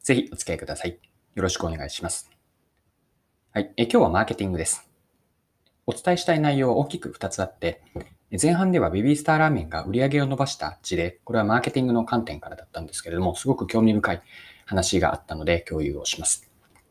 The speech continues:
で、後半はそこから私が思ったことですね。えっと、二つあるんですけれども、え、時間があれば二つまで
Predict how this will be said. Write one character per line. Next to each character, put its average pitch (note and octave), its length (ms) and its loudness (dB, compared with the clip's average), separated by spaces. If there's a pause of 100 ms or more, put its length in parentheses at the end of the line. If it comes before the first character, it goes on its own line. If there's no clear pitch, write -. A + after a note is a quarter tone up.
で、 C3+ 100 4
後 F3+ 120 8
半 F3+ 160 6
は F3 100 8
そ - 100 -2
こ - 100 -6
か D3+ 120 4
ら C#3+ 60 8
私 C3+ 280 4
が C3 160 4
思 G#2 100 2
っ - 100 -6
た - 120 -12
こ - 80 -20
と - 100 -20
で - 80 -20
す - 100 -8
ね。 A2+ 200 -4 (640)
え F#2+ 80 0
っ F2+ 60 -8
と、 - 100 -6
二 F#3 160 4
つ F#3 120 2
あ F3+ 60 8
る E3+ 80 6
ん G2+ 60 2
で - 80 -6
す - 80 -14
け - 60 -10
れ D2+ 60 -8
ど D#2 80 -6
も、 E2 260 -4
え、 G2 60 -6
時 - 120 -6
間 D#3+ 180 0
が F3+ 80 4
あ - 20 4
れ D3+ 80 4
ば - 220 -4
二 A2 140 -4
つ - 120 -2
ま E2 120 0
で - 200 -10